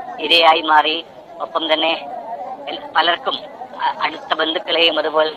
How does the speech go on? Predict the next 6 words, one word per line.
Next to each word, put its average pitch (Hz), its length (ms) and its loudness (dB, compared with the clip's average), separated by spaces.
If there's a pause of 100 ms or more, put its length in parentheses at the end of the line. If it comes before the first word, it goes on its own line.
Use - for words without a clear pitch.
(140)
തന്നെ 151 240 -8 (800)
സുഹൃത്തുക്കളെയും - 840 -2 (300)
നാട്ടുകാരെയും 170 600 4 (120)
ഒക്കെ - 220 0
നഷ്ടപ്പെട്ടു. - 280 -4 (560)
ഇപ്പോൾ 175 240 0